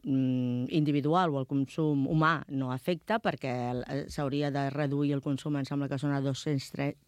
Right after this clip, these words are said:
a dos-cents trenta litres per persona i dia i estem per sota, o sigui, hi ha uns cent vuitanta litres de consum, però sí que afecta, doncs, el, el, el rec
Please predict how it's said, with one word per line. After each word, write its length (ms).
a 160
dos-cents 380
trenta 340
litres 480
per 220
persona 680
i 80
dia 300
i 480
estem 320
per 160
sota, 320
o 40
sigui, 180
hi 40
ha 60
uns 320
cent 120
vuitanta 440
litres 320
de 80
consum, 480
però 160
sí 140
que 120
afecta, 460
doncs, 240
el, 280
el, 300
el 100
rec 240